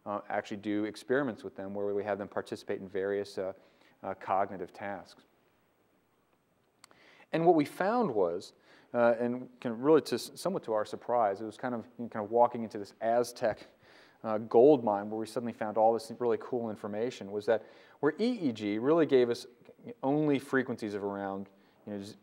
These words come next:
zero to forty hertz. When we started to look at the ac-, the, these frequencies, um,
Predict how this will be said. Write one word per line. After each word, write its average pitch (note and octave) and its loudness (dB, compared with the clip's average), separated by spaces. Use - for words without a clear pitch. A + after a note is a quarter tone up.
zero A#2+ 2
to A2 -8
forty A2+ -4
hertz. G2+ -6
When C3+ 2
we D3 2
started F3+ 4
to D3+ 4
look C#3+ 4
at C#3 -2
the A#2+ 4
ac-, A2 4
the, A2+ 0
these A2+ -6
frequencies, B2 -4
um, G2+ -6